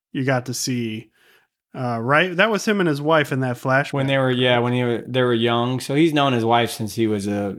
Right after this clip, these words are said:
Speaker 2: young, probably preteen, maybe teenager.
Speaker 1: Yeah, but he kinda meets this girl as they're wandering. And anyway, uh, so they're kin-,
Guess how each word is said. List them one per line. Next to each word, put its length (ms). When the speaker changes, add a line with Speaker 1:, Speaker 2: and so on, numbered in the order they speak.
Speaker 2:
young, 500
probably 500
preteen, 580
maybe 220
teenager. 760
Speaker 1:
Yeah, 300
but 260
he 60
kinda 280
meets 280
this 260
girl 300
as 160
they're 160
wandering. 720
And 180
anyway, 600
uh, 260
so 200
they're 160
kin-, 260